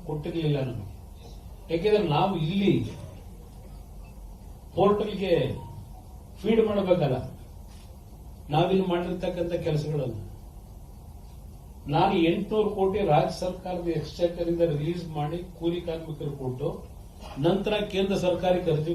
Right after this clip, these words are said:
ಕೊಟ್ಟು ಎಂಟುನೂರು ಕೋಟಿ ಆಮೇಲೆ ತಗೊಂಡಿದ್ದೀವಿ. ಇದೇ ಕೃಷ್ಣ ಬೈರೇಗೌಡರು ನನ್ನ ಸರ್ಕಾರದ ಪಂಚಾಯತ್ ರಾಜ್ ಮಂತ್ರಿ, ಅವ್ರ ಕಾಲದಲ್ಲೇ ಮಾಡಿದೀವಿ, ತೋರಿಸಿದೀವಿ ಏನು ಅಂತ ಹೇಳಿ.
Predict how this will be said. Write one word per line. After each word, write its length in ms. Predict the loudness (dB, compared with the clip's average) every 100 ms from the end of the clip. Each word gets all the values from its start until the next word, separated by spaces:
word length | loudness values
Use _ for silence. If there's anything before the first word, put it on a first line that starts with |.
| -2
ಕೊಟ್ಟು 200 | -4 -2 -2
ಎಂಟುನೂರು 280 | -2 -4 -4
ಕೋಟಿ 180 | -4 -4 -4
ಆಮೇಲೆ 240 | -2 -4 -4
ತಗೊಂಡಿದ್ದೀವಿ. 360 | -6 -6 -10 -10 -14 -16 -16 -16 -16 -16 -16 -16 -16 -16 -2
ಇದೇ 140 | 4 4 4
ಕೃಷ್ಣ 200 | -2 -4
ಬೈರೇಗೌಡರು 440 | -2 -2 2 0 0
ನನ್ನ 120 | -2 0
ಸರ್ಕಾರದ 400 | -2 -2 -4 -2 0
ಪಂಚಾಯತ್ 400 | 0 2 2 6 4
ರಾಜ್ 140 | 4 0
ಮಂತ್ರಿ, 260 | -2 -4 -6 -12 -16 -16 -16 -16 -16 -16 -16 -16 -16 -16 -16 -16 -16 -16 -16 -16 0
ಅವ್ರ 120 | 4 6
ಕಾಲದಲ್ಲೇ 340 | 8 6 4 4 4
ಮಾಡಿದೀವಿ, 400 | 2 2 2 0 0
ತೋರಿಸಿದೀವಿ 480 | 0 0 0 0 2 2
ಏನು 100 | 0
ಅಂತ 120 | -2 -2
ಹೇಳಿ. 180 | -4